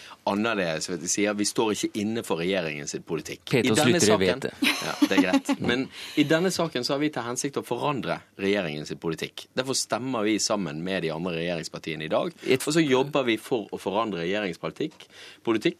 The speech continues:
Speaker 1: sånn at vi sørger for at hensynet til barnets beste skal trumfe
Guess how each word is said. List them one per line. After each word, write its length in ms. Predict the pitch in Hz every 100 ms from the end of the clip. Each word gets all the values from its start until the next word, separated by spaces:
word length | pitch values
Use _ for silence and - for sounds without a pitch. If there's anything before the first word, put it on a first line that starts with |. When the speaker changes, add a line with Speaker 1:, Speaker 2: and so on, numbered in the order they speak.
| -
Speaker 1:
sånn 240 | - 170
at 80 | 131
vi 140 | 120 123 -
sørger 320 | - 123 117
for 160 | 156 180 - 135
at 100 | - -
hensynet 380 | 135 135 151 107
til 60 | 110
barnets 320 | 127 113 90
beste 360 | 98 - - - - - -
skal 260 | - 147 - -
trumfe 480 | - 127 131 - -